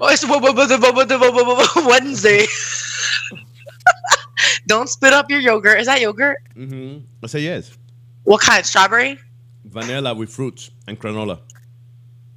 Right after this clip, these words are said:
Speaker 1: Why does it have a big old strawberry on the side?
Speaker 2: 'Cause it got strawberries inside.
Speaker 1: And that's it? Or you said other fruits?
Speaker 2: Oh, it got cranberry, blueberry, raspberry,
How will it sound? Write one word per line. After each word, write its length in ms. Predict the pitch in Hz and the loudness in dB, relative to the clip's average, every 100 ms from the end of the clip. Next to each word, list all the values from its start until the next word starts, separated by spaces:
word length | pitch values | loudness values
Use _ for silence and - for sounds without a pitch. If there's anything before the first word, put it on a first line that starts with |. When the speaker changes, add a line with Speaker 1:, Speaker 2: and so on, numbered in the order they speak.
| - | -2
Speaker 1:
Why 260 | 190 196 254 | 4 4 4
does 120 | 262 | 0
it 60 | |
have 120 | 262 233 | -2 0
a 60 | |
big 140 | 202 214 | 0 0
old 160 | 214 | -2
strawberry 480 | - - 190 180 156 | -2 2 2 4 2
on 80 | 151 | 0
the 80 | 151 | -4
side? 360 | - 143 139 - - - - - - - - - - - - - - - | -2 -2 -2 -12 -20 -20 -20 -20 -20 -20 -20 -20 -20 -20 -20 -20 -20 -14
Speaker 2:
'Cause 120 | 127 | -14
it 80 | 120 | -10
got 120 | 117 | -12
strawberries 340 | 123 120 117 | -10 -10 -10
inside. 400 | 117 117 139 85 - - - - - - - - - - _ - - - - - - - | -12 -12 -12 -14 -20 -20 -20 -20 -20 -20 -20 -20 -20 -20 _ -20 -20 -20 -20 -20 -20 0
Speaker 1:
And 160 | 180 180 | 0 2
that's 220 | 185 - | -2 -2
it? 140 | 214 | -4
Or 200 | 196 160 | -2 -4
you 120 | - 185 | -4 -2
said 160 | 220 | 2
other 180 | 202 185 | 2 0
fruits? 580 | - 226 156 - - - | -6 -6 -6 -8 -10 -8
Speaker 2:
Oh, 60 | |
it 100 | 151 | -10
got 280 | 135 123 101 | -8 -12 -12
cranberry, 520 | - 156 156 156 151 143 | -4 -2 0 2 2 0
blueberry, 680 | 104 135 151 143 143 139 | 0 0 2 2 2 0
raspberry, 760 | 117 139 143 104 139 135 127 113 | 0 2 0 0 0 0 -2 -6